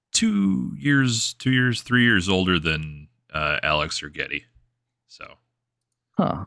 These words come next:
Speaker 2: I mean, I, I'm sure he could
Speaker 1: Similar? If he's not doing anything.
Speaker 2: Oh, he, he played on, um, the last thing it looks like he played on two thousand sixteen, uh, Heavy Metal Bebop band tour with the Brecker brothers,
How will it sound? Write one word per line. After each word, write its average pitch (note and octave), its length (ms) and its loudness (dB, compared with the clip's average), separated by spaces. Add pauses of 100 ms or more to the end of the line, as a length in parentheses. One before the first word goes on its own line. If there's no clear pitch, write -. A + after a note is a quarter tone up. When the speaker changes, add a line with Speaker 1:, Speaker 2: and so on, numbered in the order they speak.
(100)
Speaker 2:
I C3+ 100 0
mean, F#3+ 420 2 (200)
I, C#3+ 280 0 (100)
I'm A#2+ 200 0
sure A#2+ 240 2
he C#3 120 2
could A#2 140 2
Speaker 1:
Similar? F2 560 0 (920)
If A2 100 -20
he's F#2+ 120 -2
not F#2 160 0
doing F#2 240 0
anything. F#2+ 320 2
Speaker 2:
Oh, - 20 0
he, G#2+ 240 0
he A2+ 140 0
played E3+ 240 0
on, D3+ 280 2
um, G#2 580 0 (520)
the B2 60 0
last D3+ 200 0
thing D3+ 120 2
it - 20 2
looks A2+ 160 -4
like A#2 100 -2
he G2+ 80 0
played G#2+ 200 0
on F#2+ 100 0
two A2 100 0
thousand G2+ 200 2
sixteen, F#2 760 0 (840)
uh, F2 520 0 (880)
Heavy G#2 120 -2
Metal G#2+ 220 2
Bebop G2 440 0
band F2 320 0
tour E2+ 560 0 (720)
with - 160 -4
the E2+ 240 0
Brecker F2+ 360 -2
brothers, - 760 -4